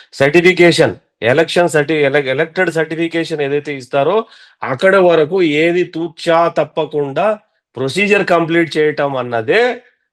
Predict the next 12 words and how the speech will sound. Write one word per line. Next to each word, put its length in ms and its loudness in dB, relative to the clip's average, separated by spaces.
పులివెందల్లో 1000 2
ఈ 300 -2
జగన్మోహన్ 540 2
రెడ్డి 180 0
జీర్ణించుకోలేదు 880 -2
కాబట్టే, 760 -2
చే-, 240 4
జీర్ణించుకోలేని 840 4
పరిస్థితి 440 -2
క్రియేట్ 460 -4
చేశారు 420 -4
కాబట్టే 720 -2